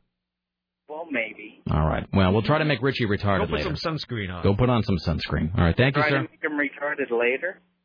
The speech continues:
Speaker 2: It's just a thing. We're gonna, thank you.
Speaker 1: Yeah.
Speaker 2: All right.
Speaker 1: One more thing.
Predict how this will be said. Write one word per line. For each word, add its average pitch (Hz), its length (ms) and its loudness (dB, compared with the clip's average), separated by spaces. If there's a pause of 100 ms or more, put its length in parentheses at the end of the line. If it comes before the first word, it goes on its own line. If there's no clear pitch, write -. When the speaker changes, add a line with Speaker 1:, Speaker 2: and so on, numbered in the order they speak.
(540)
Speaker 2:
It's 139 200 0
just - 160 0
a - 40 -10
thing. 98 260 0
We're 190 100 4
gonna, 185 320 0 (100)
thank 214 200 2
you. 208 160 0 (520)
Speaker 1:
Yeah. 175 280 0 (160)
Speaker 2:
All 123 80 2
right. 151 180 0 (440)
Speaker 1:
One 143 160 0
more 180 240 -2
thing. 147 240 -2